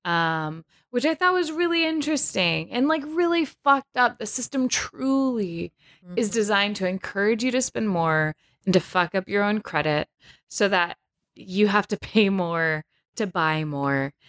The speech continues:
Speaker 1: It's all fucked up. If you have the opportunity to pay off every month, do it.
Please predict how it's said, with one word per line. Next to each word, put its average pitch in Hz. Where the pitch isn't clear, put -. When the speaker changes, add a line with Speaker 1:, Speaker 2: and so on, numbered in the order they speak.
Speaker 1:
It's 208
all 214
fucked 220
up. 196
If 208
you 240
have 220
the 226
opportunity 208
to 202
pay 185
off 180
every 175
month, 170
do 175
it. 180